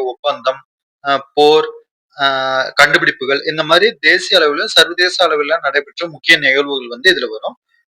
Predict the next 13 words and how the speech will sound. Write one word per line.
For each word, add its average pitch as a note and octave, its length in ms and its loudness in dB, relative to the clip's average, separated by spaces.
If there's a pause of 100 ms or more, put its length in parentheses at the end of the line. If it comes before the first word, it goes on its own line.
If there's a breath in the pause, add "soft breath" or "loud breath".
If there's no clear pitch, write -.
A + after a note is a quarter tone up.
அடுத்து A3+ 400 4
விளையாட்டுகள் G3+ 680 4
மற்றும் G3 360 -6 (100)
கலை D#3 300 6 (800)
மற்றும் G3+ 320 -2
கலாச்சாரம், D3+ 640 4 (180)
games, F#3 300 2 (220)
arts D#3+ 240 2
and F3 160 -2
culture. C3 380 0 (460)
அஹ், C#3+ 320 4
என்னென்ன E3+ 340 4
விளையாட்டுகள், D#3+ 580 4